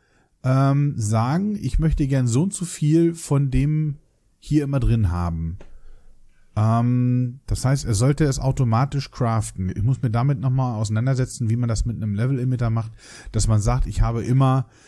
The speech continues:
ähm, drei mal neun oder was sind das, ne?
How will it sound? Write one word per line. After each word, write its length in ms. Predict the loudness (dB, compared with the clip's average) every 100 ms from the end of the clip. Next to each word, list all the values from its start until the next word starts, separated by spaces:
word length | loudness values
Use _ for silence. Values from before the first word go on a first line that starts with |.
| -20 -4
ähm, 580 | 2 4 4 4 2 0
drei 320 | 0 2 4
mal 600 | 4 4 4 2 2 0
neun 360 | 0 0 2 2
oder 120 | 2
was 140 | 0
sind 160 | 0 0
das, 180 | -2 0
ne? 300 | 0 0 -4